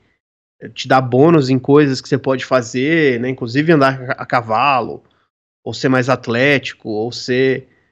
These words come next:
ou atirar melhor, ou ser um, uma pessoa que, que laça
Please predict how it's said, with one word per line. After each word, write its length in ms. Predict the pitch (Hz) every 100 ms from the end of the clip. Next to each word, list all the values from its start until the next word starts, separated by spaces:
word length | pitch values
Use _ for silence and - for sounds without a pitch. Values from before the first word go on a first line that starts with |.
| _ _ -
ou 160 | 135
atirar 340 | 139 - 143 131
melhor, 580 | 135 117 123 151 143 127
ou 120 | 131
ser 220 | - 127
um, 240 | 139 139 143
uma 240 | 139 131
pessoa 260 | - - 139
que, 220 | 143 131 - _ _ _ _ _ _
que 60 | 127
laça 800 | 120 135 151 - 127 113 113